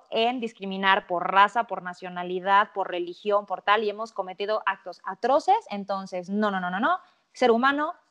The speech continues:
es igual a ser persona para fines prácticos del derecho a la vida". Y me gustaría decir que en este momento de nuestra, pues, que nos está tocando vivir, em, como seres humanos de la humanidad, eh, la razón por la cual se están matando cientos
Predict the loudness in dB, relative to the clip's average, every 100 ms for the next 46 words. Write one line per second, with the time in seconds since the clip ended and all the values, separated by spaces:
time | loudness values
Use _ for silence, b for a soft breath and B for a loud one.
0 | _ -2 4 8 8 6 0 -6 -4 -2
1 | -4 -4 -4 -2 0 0 -2 -8 -4 -4
2 | -2 -4 -4 -2 0 -2 0 -4 b b
3 | 0 2 0 -2 -2 -2 -4 b b -6
4 | -4 0 -2 2 4 6 4 2 2 2
5 | 2 -2 -2 -2 -2 0 0 0 -4 -2
6 | 2 2 2 -6 -4 2 4 4 0 -8
7 | _ _ -6 -2 -2 4 6 6 4 4
8 | 6 6 4 0 -4 B B B -2 2
9 | 2 2 -2 -2 0 2 2 0 4 6
10 | 6 4 4 4 4 2 8 10 10 8
11 | 2 _ _ _ _ -4 2 4 4 2
12 | -2 -2 0 0 2 2 0 -8 -8 -4
13 | -4 -6 -4 -4 -4 -6 -6 -6 -4 0
14 | -2 -4